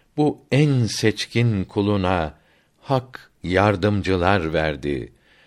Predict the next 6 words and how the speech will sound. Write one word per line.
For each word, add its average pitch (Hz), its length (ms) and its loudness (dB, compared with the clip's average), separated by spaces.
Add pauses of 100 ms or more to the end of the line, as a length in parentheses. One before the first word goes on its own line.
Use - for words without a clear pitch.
(260)
En 120 320 2
sevdiği 98 760 2
kulları 95 720 0 (420)
ona 110 340 4
eshab 92 600 0
eyledi. 73 720 -2